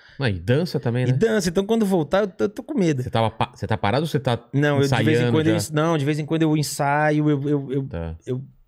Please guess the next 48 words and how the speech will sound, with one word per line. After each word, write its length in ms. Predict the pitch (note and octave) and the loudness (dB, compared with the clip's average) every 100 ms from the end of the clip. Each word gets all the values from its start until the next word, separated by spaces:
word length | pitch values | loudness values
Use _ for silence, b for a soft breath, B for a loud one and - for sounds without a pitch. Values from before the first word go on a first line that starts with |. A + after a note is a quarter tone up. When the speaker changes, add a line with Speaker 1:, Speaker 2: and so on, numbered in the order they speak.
| _ _ _ D3 | _ _ _ -2
Speaker 2:
mas 160 | E3+ | 0
eu 120 | G3 | 0
também 340 | F#3+ F#3 F3+ F3+ | 2 0 2 0
tenho 260 | C3+ F#3 | 0 0
uma 140 | F#3 F3+ | 2 0
questão, 360 | F3 C3+ F3 E3+ | -2 -2 -2 0
o, 380 | D#3+ D3+ D3 | -2 -2 -2
o 40 | D#3+ | 0
início 240 | D#3+ F3 | 0 0
da 80 | F3 | 0
pandemia, 640 | D#3 D#3 D3 D#3 E3 D#3 | 0 0 0 0 0 0
eu, 240 | D3+ D#3+ C#3+ | 0 0 0
eu 100 | D3+ | 0
dei 140 | D3+ | 0
uma 140 | D#3+ D#3 | 0 0
parada, 420 | D3+ D3 D#3+ D3 | 2 2 2 0
porque 420 | D3 C#3 D3 C#3 B B B B - | -4 -2 -2 -2 B B B B -6
eu, 100 | C3+ - - | -6 -4 -4
eu 100 | C3 | -2
falei, 260 | D3+ C3+ | 0 2
eu 40 | C3 | 2
não 100 | D#3+ | 0
vou 80 | E3 | 0
deixar 200 | D#3+ E3+ | 0 -2
esfriar. 480 | - E3 C3 B2 b b _ | -4 -4 -4 -6 b b _
Então, 200 | C#3 D#3 | -6 -4
continuava 640 | E3 D#3 E3 D3 D3+ E3 | -4 -2 2 2 2 2
a 20 | |
minha 260 | D#3+ D#3 D#3 | 2 2 2
rotina, 720 | D3+ D3 - D#3+ E3+ F3 F3 - _ _ _ _ _ _ _ - - | 2 0 -2 -2 0 0 -4 -10 _ _ _ _ _ _ _ -10 -2
e 120 | C#3 | 0
aí 180 | D#3 E3 | 0 0
vai 160 | E3+ D#3+ | 0 2
gerando 280 | D#3+ D#3+ | 2 2
uma 100 | E3 | 0
ansiedade, 480 | E3 F3+ D#3+ D#3+ D3+ | -2 -2 0 0 0
né? 200 | D3 D3+ - | -2 -6 -8
Que 80 | |
você 60 | - | -6
fala, 180 | G2 D3 | -2 0
Speaker 1:
É. 40 | |
Speaker 2:
cara, 160 | - D3+ | 2 2
eu 100 | C#3+ | 0
tô 80 | E3+ | -2
preparado 760 | - F#3 F#3 F#3 E3 E3+ F3 | -2 0 0 2 2 2 2
e 40 | F3+ | 0
não 180 | F#3+ | 0
vem. 320 | D3 C#3 B2 | 0 0 0